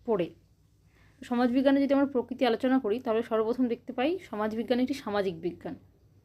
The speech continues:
অর্থাৎ সমা-, বিজ্ঞানে যে বিভিন্ন রকম ভাগ রয়েছে, প্রাকৃতিক বিজ্ঞান, ন্যাচারাল সায়েন্স এবং সোশ্যাল সায়েন্স,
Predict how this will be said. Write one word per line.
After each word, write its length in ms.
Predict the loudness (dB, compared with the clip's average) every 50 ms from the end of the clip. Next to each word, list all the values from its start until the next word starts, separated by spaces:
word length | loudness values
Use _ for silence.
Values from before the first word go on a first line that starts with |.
| _ _ _ _ _ _ _ _ _ _ -20 -10 -6
অর্থাৎ 460 | -6 -6 -6 -4 -2 0 0 0 0 -2 -8 -20 -20 -20 -20 -20 -20 -20 -20 -20 -20 -20 -20 -20 -20
সমা-, 600 | -16 -10 -8 -6 -4 -2 -2 -2 -2 -2 -4 -8 -14 -16 -16 -10
বিজ্ঞানে 440 | -6 -6 -4 0 2 4 4 6 6
যে 100 | 4 4
বিভিন্ন 220 | 4 4 4 4
রকম 160 | 4 2 0 -2
ভাগ 260 | 0 -2 -2 0 2
রয়েছে, 260 | 0 0 0 -2 -4
প্রাকৃতিক 480 | -4 -4 -4 -4 -4 -4 -4 -4 -4 -4
বিজ্ঞান, 480 | -6 -6 -4 -4 -4 -4 -2 -4 -4 -4
ন্যাচারাল 380 | -6 -4 0 4 4 4 4 4
সায়েন্স 360 | 2 -2 -4 -4 -4 -6 -6
এবং 120 | -8 -8
সোশ্যাল 260 | -8 -4 0 0 0
সায়েন্স, 440 | 0 0 -2 -4 -2 -2 -4 -6 -8